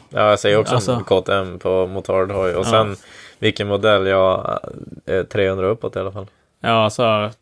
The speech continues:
Speaker 2: trehundra
Speaker 1: Ja,
Speaker 2: är
Speaker 1: sen
Speaker 2: premium, fyrahundrafemtio, femhundra också nice.
Speaker 1: Det är bara vad man
Speaker 2: Trehundrafemtio,
Speaker 1: föredrar egentligen.
Speaker 2: ja, trehundrafemtiosarna, de låter jävligt coolt också, men det är lite,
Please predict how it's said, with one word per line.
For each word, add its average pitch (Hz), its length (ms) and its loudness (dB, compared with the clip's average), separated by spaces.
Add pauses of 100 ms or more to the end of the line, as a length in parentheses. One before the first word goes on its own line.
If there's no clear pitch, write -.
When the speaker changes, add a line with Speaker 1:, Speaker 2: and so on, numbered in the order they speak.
(420)
Speaker 2:
trehundra 113 520 0 (460)
Speaker 1:
Ja, - 80 -6
Speaker 2:
är 110 100 0
Speaker 1:
sen 110 200 0
Speaker 2:
premium, 110 600 0 (260)
fyrahundrafemtio, 110 580 -4
femhundra 107 540 -4
också 107 180 -12
nice. 110 420 -10 (960)
Speaker 1:
Det 113 120 -4
är 104 40 2
bara 131 100 4
vad 135 80 6
man 117 100 6
Speaker 2:
Trehundrafemtio, 143 320 4
Speaker 1:
föredrar 104 380 4
egentligen. 104 380 0
Speaker 2:
ja, 117 180 -4
trehundrafemtiosarna, 117 840 0
de 113 160 -2
låter 113 320 -2
jävligt 107 320 -6
coolt 113 340 -6
också, 113 280 -4
men 107 120 -6
det 107 80 -4
är 104 120 -4
lite, 107 480 -4